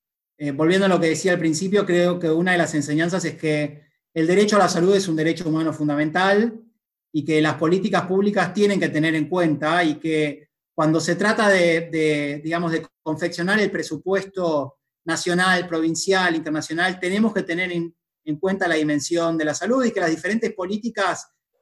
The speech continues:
tienen que tener en cuenta la salud. Lo que vamos a ver de acá al futuro, cuando venga la pospandemia, cuando volvamos a la uni-, a las universidades, a las escuelas, es, nos vamos a dar cuenta de la importancia de la salud,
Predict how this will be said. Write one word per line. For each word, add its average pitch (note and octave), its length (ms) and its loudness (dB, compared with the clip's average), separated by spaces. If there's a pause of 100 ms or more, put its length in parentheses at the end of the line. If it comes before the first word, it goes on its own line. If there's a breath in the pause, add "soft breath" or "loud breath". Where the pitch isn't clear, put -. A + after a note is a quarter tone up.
(140)
tienen G#3+ 240 2
que F#3 100 2
tener G#3+ 440 2
en E3+ 140 -4
cuenta E3 300 -2
la D#3+ 120 -4
salud. D3 420 -4 (360)
Lo D3+ 120 0
que F3 60 0
vamos G#3+ 280 4
a G3+ 140 4
ver A3 100 4
de G#3 80 4
acá G3+ 140 0
al G3+ 100 0
futuro, G#3+ 420 0
cuando D#3 260 2
venga F3+ 180 0
la D#3+ 120 0
pospandemia, E3+ 600 -2
cuando D3 180 -2
volvamos E3+ 400 -2
a D#3 60 -4
la D#3 60 -2
uni-, D3 200 -2
a C#3 120 -14
las C#3 200 -10
universidades, D#3+ 840 -2
a D3 60 -8
las C#3 160 -12
escuelas, F#3 720 -2 (480 soft breath)
es, F#3 120 0
nos F#3 120 4
vamos A3+ 220 4
a G#3+ 60 2
dar G#3 140 4
cuenta A#3+ 280 4
de G3 60 4
la F3+ 60 2
importancia G3+ 580 2
de E3 60 2
la D#3 100 0
salud, D#3 460 -4